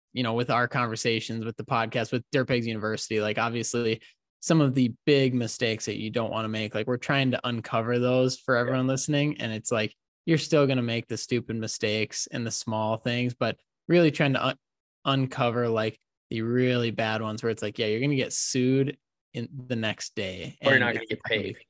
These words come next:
Speaker 2: you know?
Speaker 1: or you're not gonna get paid. And it's
Speaker 2: Yeah,
Speaker 1: not
Speaker 2: or
Speaker 1: gonna be
Speaker 2: terms aren't agreed upon what you,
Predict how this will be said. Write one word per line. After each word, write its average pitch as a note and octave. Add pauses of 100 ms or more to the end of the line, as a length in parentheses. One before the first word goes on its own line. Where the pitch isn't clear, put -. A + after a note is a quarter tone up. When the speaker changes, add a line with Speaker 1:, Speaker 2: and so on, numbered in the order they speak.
Speaker 2:
you A#2
know? A2+
Speaker 1:
or D#3
you're C3+
not A#2
gonna A2
get -
paid. F#2
And A#2+
it's B2
Speaker 2:
Yeah, A2+
Speaker 1:
not A2
Speaker 2:
or C#3
Speaker 1:
gonna B2+
be - (100)
Speaker 2:
terms C#3
aren't B2+
agreed A#2+
upon A#2+
what A2+
you, A2+